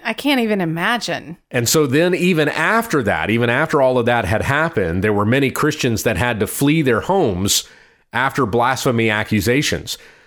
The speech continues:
Speaker 2: So this next story, this was on July the twentieth. So this one is, uh, almost a month later. A third accusation of blasphemy in less than a month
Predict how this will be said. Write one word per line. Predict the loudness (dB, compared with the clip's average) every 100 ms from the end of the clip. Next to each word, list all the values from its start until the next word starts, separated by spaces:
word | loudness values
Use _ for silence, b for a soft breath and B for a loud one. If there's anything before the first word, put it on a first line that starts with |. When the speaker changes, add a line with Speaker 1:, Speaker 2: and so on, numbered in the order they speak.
| -8
Speaker 2:
So | -4
this | -2 0
next | 0 0 0
story, | 0 2 2 2
this | 0 0
was | 0 0 0
on | 0 0 0 0 -2
July | 0 0 2 2 2 0 0
the | -2
twentieth. | -2 0 0 0 0
So | 0 0
this | 0 0
one | 0 0
is, | 2 2 2 0 -2 -4 -4
uh, | -2 0 2 0 0
almost | 0 0 0 0
a |
month | 0 -2 -2
later. | 0 0 -2 -6 B B B B -4
A | -4
third | -2 0 2 2
accusation | 2 0 0 0 0 0 -2
of | -2
blasphemy | 0 0 0 0 2
in | 2
less | 2 2 0
than | 0
a |
month | 0 -2 -4